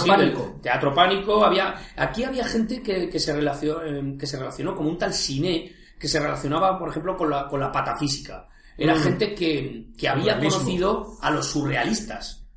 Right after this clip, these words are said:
Speaker 1: ¿de acuerdo? Que se habían, que se relacionaron con lo, con el movimiento Dada y, bien, en las postrimerías,
Speaker 3: Y
Speaker 1: por supuesto.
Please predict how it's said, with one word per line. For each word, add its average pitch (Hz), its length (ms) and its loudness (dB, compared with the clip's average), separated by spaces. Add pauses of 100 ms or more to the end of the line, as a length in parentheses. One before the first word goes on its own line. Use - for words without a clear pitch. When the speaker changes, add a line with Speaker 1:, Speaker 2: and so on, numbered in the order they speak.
(180)
Speaker 1:
¿de 101 80 -14
acuerdo? 180 320 -2
Que 156 100 -4
se 131 100 -4
habían, 151 640 2
que 143 100 -4
se 143 100 0
relacionaron 139 560 -2
con 165 160 0
lo, - 320 -6
con 135 140 -2
el 135 80 0
movimiento 135 420 -2
Dada 202 640 4
y, 139 220 0
bien, 147 220 2
en - 100 -6
las - 100 -10
postrimerías, 139 600 0
Speaker 3:
Y - 20 -2
Speaker 1:
por 131 100 -2
supuesto. 143 440 -4